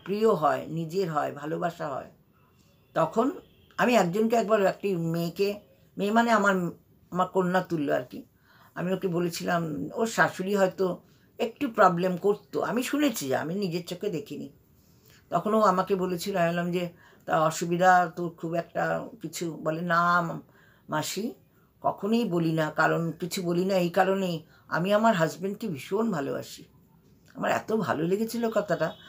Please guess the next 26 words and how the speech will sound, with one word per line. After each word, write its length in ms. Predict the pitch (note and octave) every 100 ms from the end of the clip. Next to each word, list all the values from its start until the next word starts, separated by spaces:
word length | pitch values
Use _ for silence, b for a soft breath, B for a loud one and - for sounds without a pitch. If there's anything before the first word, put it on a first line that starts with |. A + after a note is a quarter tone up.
| B B B
"আমি 180 | D#3+ G3
আম-, 280 | G#3 G#3+ G#3+
আমার 220 | F3 G#3
হাজব্যান্ডকে 520 | E3+ D#3+ D#3 G3+ G#3 A3
ভীষণ 420 | C#3+ - A3+ A3
ভালোবাসি, 540 | E3+ C#3+ C#3 C3+ - - B B B -
সেই 200 | F#3 F#3
জন্য 180 | A3 A3+
হাজব্যান্ডকে 580 | E3 D3 E3+ A3+ A3+ A3+
ভালোবাসি 500 | F3 F3+ G#3 G#3 A#3
বলে 240 | A3 F3+ G3+ b b -
তার 180 | E3+ G3
বাবা 260 | D#3 D3 E3+
মাকেও 300 | G3+ G3+ G#3
আমি 280 | D3+ E3 D#3
আর 140 | D#3+ - E3
তুচ্ছ 200 | D#3+ -
করতে 280 | - D3 D3+
পারি 180 | D3 C3+
না, 100 | D3
কারণ 200 | E3 E3
তাহলে 180 | F#3 F#3+
আমার 220 | E3+ F3
হাজব্যান্ড 380 | C#3+ B2 F3 E3
কষ্ট 280 | A2+ - -
হবে, 260 | B2+ B2